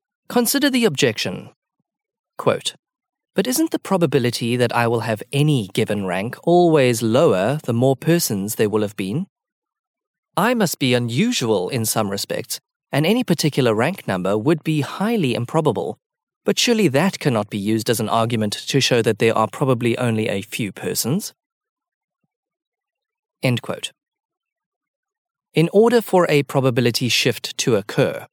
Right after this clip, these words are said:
you have to conditionalize on evidence that is more probable on one hypothesis than on the other.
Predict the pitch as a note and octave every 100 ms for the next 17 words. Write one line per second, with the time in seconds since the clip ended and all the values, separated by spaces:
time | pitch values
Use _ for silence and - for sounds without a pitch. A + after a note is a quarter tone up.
0 | _ _ _ _ - C#3 B2 E3 G3 -
1 | B2+ A2 D3+ - C#3 G#2 E2 F#2 A#2+ -
2 | A#2 B2+ A2+ G2+ G2 - - B2 B2+ A#2
3 | D#3 E3+ - F3+ E3+ G#2 F2 G#2 A2 G#2
4 | G2 A2 D3 C3+ A2 G2 G#2+ - - G#2
5 | - A#2+ A2+ A2+ G#2+ G2+ F#2+ A2+ G2+ C2+